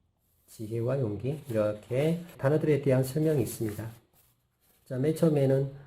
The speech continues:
어, 독사과를 먹은 백설공주가 위험하다, 또 이런 뜻으로 dangerous, risky, hazardous, 얼만큼 위험한지에 대한 이런 설명이 있습니다. 어,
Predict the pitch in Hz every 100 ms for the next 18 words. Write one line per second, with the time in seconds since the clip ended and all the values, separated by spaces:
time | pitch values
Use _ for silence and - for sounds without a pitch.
0 | _ _ - 117 117 123 123 165 160 151
1 | 139 107 101 147 165 131 - 143 135 113
2 | 107 107 131 117 107 127 123 98 98 117
3 | 143 - - _ _ _ 95 101 107 117
4 | 120 135 - - 113 151 - 147 160 131
5 | 104 98 - 104 143 151 - - 117 -
6 | - - 131 165 175 - _ _ - 170
7 | 175 120 101 - 98 95 101 - _ _
8 | - 127 165 170 147 120 123 127 120 120
9 | 113 117 101 104 123 143 - 107 107 101
10 | 104 - 147 151 120 - 117 98 107 113
11 | _ _ _ _ _ -